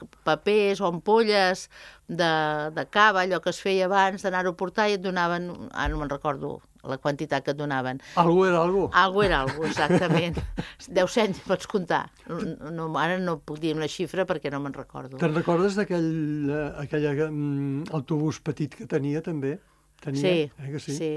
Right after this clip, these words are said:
Speaker 1: sí, sí.
Speaker 2: No hi havies pujat mai, potser?
Speaker 1: No, no, no, no. No, no.
Speaker 2: Jo sí que en una excursió sé que anem a anar-hi a
Speaker 1: Sí,
Speaker 2: Terrassa,
Speaker 1: sí.
Speaker 2: saps? I era lluny anar a Terrassa,
Speaker 1: Sí.
Speaker 2: aquella època, eh? Amb aquell
Speaker 1: Sí.
Speaker 2: cotxe que anava a mica en mica, eh? Anar,
Speaker 1: Sí.
Speaker 2: anar fent el que tenia, el que tenia, eh? Que
Speaker 1: Sí.
Speaker 2: el, el temps, no?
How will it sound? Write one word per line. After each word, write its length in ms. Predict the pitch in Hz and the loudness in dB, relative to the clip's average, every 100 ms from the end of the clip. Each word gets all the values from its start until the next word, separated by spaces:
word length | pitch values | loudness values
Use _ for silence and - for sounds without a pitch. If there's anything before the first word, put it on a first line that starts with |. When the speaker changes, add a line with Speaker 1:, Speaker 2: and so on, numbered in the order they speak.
| 156 | -6
Speaker 1:
sí, 220 | - 147 - | -12 -14 -8
sí. 100 | 170 | -2
Speaker 2:
No 60 | |
hi 60 | 165 | 0
havies 160 | 190 - | 0 -2
pujat 240 | 165 151 | -4 -2
mai, 160 | 143 185 | -2 -4
potser? 300 | 196 165 147 | -6 -4 -4
Speaker 1:
No, 140 | 175 214 _ _ _ - | -6 -8 _ _ _ -12
no, 160 | 151 139 | -10 -12
no, 140 | 64 - | -12 -14
no. 160 | - 147 - _ _ _ - | -16 -20 -20 _ _ _ -18
No, 160 | 143 | -16
no. 160 | 131 - | -12 -6
Speaker 2:
Jo 120 | 143 160 | -4 -2
sí 140 | 208 | -2
que 60 | 180 | -2
en 60 | 175 | -2
una 160 | 170 | -2
excursió 400 | - 165 120 170 165 | -4 -8 -8 -6 -4
sé 140 | 202 | -4
que 140 | 185 165 | -4 -4
anem 160 | 151 | -2
a 80 | 139 | -2
anar-hi 240 | 151 160 | -2 -2
a 60 | 135 | -2
Speaker 1:
Sí, 60 | 135 | -4
Speaker 2:
Terrassa, 320 | 131 165 - 151 | -6 -6 -6 -8
Speaker 1:
sí. 60 | 156 | -6
Speaker 2:
saps? 300 | 165 - - - _ | -6 -8 -20 -20 _
I 80 | 160 | 2
era 160 | 170 165 | 4 4
lluny 220 | 165 202 | 2 2
anar 120 | 147 143 | 0 -2
a 60 | 147 | -2
Terrassa, 320 | 147 175 160 | -2 0 2
Speaker 1:
Sí. 60 | 160 | 0
Speaker 2:
aquella 240 | 139 156 | 0 -2
època, 320 | 165 156 135 | -2 -6 -6
eh? 240 | 127 139 190 _ _ _ _ _ - | -8 -8 -10 _ _ _ _ _ -8
Amb 100 | 151 165 | -4 0
aquell 80 | 151 | 0
Speaker 1:
Sí. 20 | |
Speaker 2:
cotxe 240 | - - 196 | 0 -2 0
que 80 | 185 | 0
anava 340 | 165 156 175 180 | 0 -2 -2 -2
a 60 | |
mica 220 | 160 160 | -2 -2
en 40 | 143 | -2
mica, 180 | 156 135 | -2 -2
eh? 80 | 160 | -2
Anar, 160 | 160 | -4
Speaker 1:
Sí. 80 | 143 | -2
Speaker 2:
anar 100 | 156 | -2
fent 320 | 147 147 160 185 _ _ _ _ _ _ _ | 0 -2 -2 -8 _ _ _ _ _ _ _
el 120 | 170 143 | -4 -2
que 100 | 143 | 2
tenia, 240 | 151 143 175 | 2 0 -2
el 120 | 147 | -2
que 100 | 156 | 0
tenia, 320 | 151 151 139 | 2 2 -2
eh? 40 | 156 | -2
Que 120 | 165 | -4
Speaker 1:
Sí. 140 | 147 | -4
Speaker 2:
el, 200 | 170 139 139 160 | -4 -6 -6 -6
el 80 | 135 | 0
temps, 240 | 160 143 123 | 0 0 0
no? 160 | 143 | -4